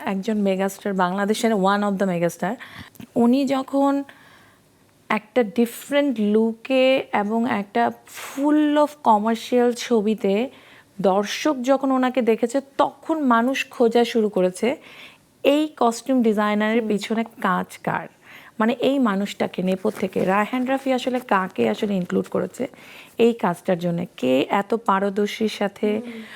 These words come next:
Speaker 1: ওনার সাথে কোপ আপ করে এই
Speaker 2: করতে
Speaker 1: কাজটা
Speaker 2: পারে।
Speaker 1: করছে।
Speaker 2: হ্যাঁ।
Speaker 1: কারণ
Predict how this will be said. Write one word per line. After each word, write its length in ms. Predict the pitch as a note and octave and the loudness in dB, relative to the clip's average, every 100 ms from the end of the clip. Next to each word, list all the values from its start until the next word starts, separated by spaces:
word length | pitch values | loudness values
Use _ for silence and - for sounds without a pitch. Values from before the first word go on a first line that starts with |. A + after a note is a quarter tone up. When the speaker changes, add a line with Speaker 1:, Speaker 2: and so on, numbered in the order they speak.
| - - | -16 -4
Speaker 1:
ওনার 280 | G#3 G#3+ A3 | -2 0 -2
সাথে 320 | - A#3 A#3 | -2 -2 -2
কোপ 440 | A#3 - G#3 G3+ | -4 -2 -2 0
আপ 120 | A3 A3 - | -4 -4 -6
করে 160 | G#3+ | -4
এই 60 | G3+ | -2
Speaker 2:
করতে 120 | - | -2
Speaker 1:
কাজটা 220 | G#3 - | -4 -6
Speaker 2:
পারে। 60 | E3+ | -6
Speaker 1:
করছে। 360 | E3+ F#3 G3 G#3 | -6 -6 -12 -12
Speaker 2:
হ্যাঁ। 380 | - F3+ F3 - | -16 -16 -16 -6
Speaker 1:
কারণ 260 | G3+ G3+ | -2 -2